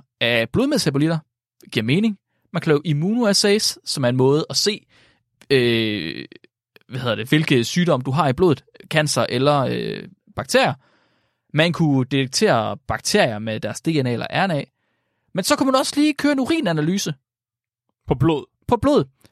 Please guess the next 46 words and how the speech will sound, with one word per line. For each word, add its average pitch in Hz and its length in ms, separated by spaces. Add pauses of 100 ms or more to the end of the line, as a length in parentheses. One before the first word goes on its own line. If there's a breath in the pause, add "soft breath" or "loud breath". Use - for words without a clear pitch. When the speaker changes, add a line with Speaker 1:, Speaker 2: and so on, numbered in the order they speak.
(380 soft breath)
Speaker 1:
Øh, 185 440
og 196 100
man 226 120
kunne 262 120
også 269 140
lige 294 140
gro 233 300
vibrio, 139 460 (440)
altså 156 240
kolera, 160 500
fra - 140
afføringen. 147 520 (460)
Speaker 2:
<laughs> - 640
Fra 143 100
blodet? 131 380
Speaker 1:
Fra - 200
blodet. 220 380 (680)
Speaker 2:
Okay, 160 240
men 147 160
så 214 260
igen, 196 340 (160)
jeg 135 120
siger 196 220
bare, 156 160
at - 240
i 131 60
stedet 202 240
for 208 60
at 185 60
prikke 170 200
hul, 185 180 (160)
så - 120
bare 127 200
suge 175 460 (140)
rigtig 160 280
hårdt. - 280
Speaker 1:
<laughs> - 60
Suge 247 180
rigtig, - 360
Speaker 2:
Hvis 160 100
Speaker 1:
rigtig 190 180
Speaker 2:
du 180 60
Speaker 1:
hårdt. 170 280
Speaker 2:
suger 208 500
nok 165 400 (140)
hårdt 151 380